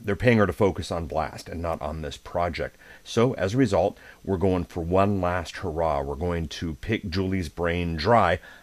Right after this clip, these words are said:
uh, before Blast Media gets her, if you will. We're gonna do this in a one-day type of thing that I think you guys will enjoy. Basically, the content, the material, everything for YouTube Secret Weapon two point oh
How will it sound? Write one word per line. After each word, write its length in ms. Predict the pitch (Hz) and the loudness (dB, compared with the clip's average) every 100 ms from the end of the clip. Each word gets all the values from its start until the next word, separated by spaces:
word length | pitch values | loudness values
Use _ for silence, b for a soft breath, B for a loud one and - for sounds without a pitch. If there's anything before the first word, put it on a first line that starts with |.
| B | B
uh, 160 | 87 | 0
before 340 | 76 85 104 101 | 0 0 4 4
Blast 460 | 80 110 92 - | 4 2 2 0
Media 280 | 98 90 80 | -2 -2 -2
gets 280 | 71 78 - | -6 -8 -8
her, 140 | - | -10
if 100 | 64 | -10
you 80 | - | -8
will. 200 | 76 - - b b | -8 -8 -12 b b
We're 140 | b 87 | b -4
gonna 100 | 87 | -2
do 40 | |
this 180 | 85 80 | -4 -4
in 80 | 82 | -6
a 40 | |
one-day 460 | 76 87 87 85 85 | -4 -2 -2 0 -2
type 300 | - 90 71 | -2 -6 -4
of 60 | |
thing 240 | - 165 143 | 0 2 2
that 100 | 95 | 0
I 40 | |
think 280 | - 110 - | -2 -4 -2
you 100 | 104 | -4
guys 380 | 85 82 85 82 | -2 -4 -6 -8
will 120 | 80 | -10
enjoy. 420 | 76 78 82 69 - _ B B B - | -10 -8 -6 -8 -10 _ B B B 8
Basically, 480 | 180 233 220 151 120 | 8 8 4 2 2
the 100 | 95 | 2
content, 460 | - 131 123 127 | 2 0 2 -2
the 80 | 101 | -2
material, 420 | 98 - 107 101 | -4 0 4 4
everything 380 | 92 113 123 107 | 4 4 4 0
for 320 | 92 92 85 - | -2 -2 -2 -4
YouTube 380 | 95 98 - 82 | -2 -2 -2 -6
Secret 320 | - 90 90 | -6 -6 -2
Weapon 320 | 85 85 85 | 0 -2 -2
two 180 | 69 - | -6 -4
point 300 | 107 101 - | -4 -4 -4
oh 180 | 82 82 | -2 -4